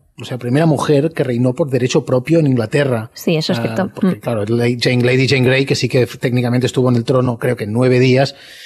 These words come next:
Speaker 1: sí que podría considerarse que fue reina, pero no lo fue realmente por derecho propio, ni consolidada como tal, ni tuvo ceremonia de coronación.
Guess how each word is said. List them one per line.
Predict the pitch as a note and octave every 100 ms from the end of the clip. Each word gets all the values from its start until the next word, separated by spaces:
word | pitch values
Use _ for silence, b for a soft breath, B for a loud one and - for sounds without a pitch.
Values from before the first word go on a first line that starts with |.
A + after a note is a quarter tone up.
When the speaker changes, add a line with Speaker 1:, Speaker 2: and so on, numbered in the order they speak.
| B B
Speaker 1:
sí | - -
que | A#2+ C3
podría | B2 B2
considerarse | A#2+ A#2+ B2 A#2
que | A#2
fue | C3
reina, | A#2+ A#2+ C3+
pero | C#3+ A#2+
no | A#2+ B2+
lo | A#2+
fue | - C3
realmente | A#2+ A#2+ A2+ A#2 A2 A#2
por | A2+ A2
derecho | A2+ A2 A2+
propio, | B2+ A2+ B2
ni | A#2 B2
consolidada | - B2 A#2 - A2+ A#2 A#2 A#2+
como | A#2 A2+
tal, | B2 B2+
ni | B2 A2+
tuvo | C#3 B2 B2
ceremonia | - A#2+ A2+ A#2 G#2+
de | A2
coronación. | - G#2+ G#2 - A2+